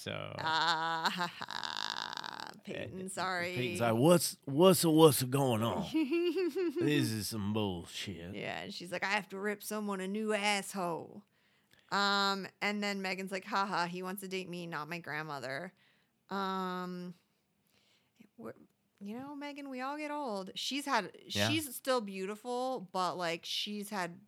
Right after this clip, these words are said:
Speaker 2: way too many, she's
Speaker 1: Surgeries.
Speaker 2: I don't know if it's surgery or she's over-injected, but her face looks like a mask.
Speaker 1: Right.
Speaker 2: It's not good. It's just too much work. Um,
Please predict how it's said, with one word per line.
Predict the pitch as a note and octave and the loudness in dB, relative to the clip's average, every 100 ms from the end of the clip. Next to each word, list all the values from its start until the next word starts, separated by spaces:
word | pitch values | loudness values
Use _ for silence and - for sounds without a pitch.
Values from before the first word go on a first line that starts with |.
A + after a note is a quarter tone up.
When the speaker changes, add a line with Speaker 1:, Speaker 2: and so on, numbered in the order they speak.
| - | -14
Speaker 2:
way | F3+ E3+ F#3 F3+ F3 | -8 -4 -2 -4 -6
too | - F3 | -8 -8
many, | F3 F3+ F3+ | -6 -8 -10
she's | - G#3+ G#3 | -6 -4 -4
Speaker 1:
Surgeries. | - F#2 F#2 F2+ F#2 - _ _ - | -6 -8 -10 -10 -14 -20 _ _ 0
Speaker 2:
I | C#4+ | 2
don't | F4 | 4
know | F#4+ | 2
if | F#4 | -2
it's | C#4+ | -6
surgery | - C4 C4 D4+ D4 | -4 -2 -2 -2 -2
or | B3 | -2
she's | - G#3+ | -4 -6
over-injected, | F3+ G#3 G3 G3 F3 E3+ D#3 F3 - G#3+ G3 | -4 -4 -4 -4 -4 -4 -4 -4 -4 -4 -4
but | F#3+ | -4
her | F3+ F3+ | -4 -6
face | - F#3 F#3 - | -4 -4 -4 -8
looks | F#3 - | -12 -4
like | F3 D#3+ - - | -4 -4 -10 -8
a | |
mask. | F3 D#3 D#3+ F3+ G3+ - - _ _ | -4 0 2 2 -2 -12 -18 _ _
Speaker 1:
Right. | A2+ G#2 G2 G2 | 2 4 4 0
Speaker 2:
It's | - G3+ | -4 -4
not | G#3+ G#3 F#3+ | 0 0 0
good. | F3+ F3 E3 D#3 | 0 -2 -2 -4
It's | E3+ - | -8 -10
just | F#3+ - | -10 -8
too | F#3+ | -8
much | E3+ D3+ - | -6 -8 -10
work. | E3+ C#3+ B2+ - - _ - | -12 -10 -10 -12 -20 _ -8
Um, | D#3+ B2+ F#2 G#2 - | -6 -6 -8 -10 -18